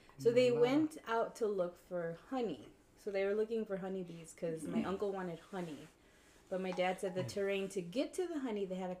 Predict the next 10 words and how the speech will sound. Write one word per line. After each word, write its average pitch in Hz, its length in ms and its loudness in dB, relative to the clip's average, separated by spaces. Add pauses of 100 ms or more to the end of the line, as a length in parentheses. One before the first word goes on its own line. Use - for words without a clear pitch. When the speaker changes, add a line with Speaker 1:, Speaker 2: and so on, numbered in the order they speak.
Speaker 1:
climb, 180 240 -6
like, 160 180 -10
up 165 200 -10
through, 160 500 -4 (160)
it 180 80 0
was 190 160 2
just 190 180 -4
really 165 240 -4
bad 151 280 -8
terrain. 143 480 -10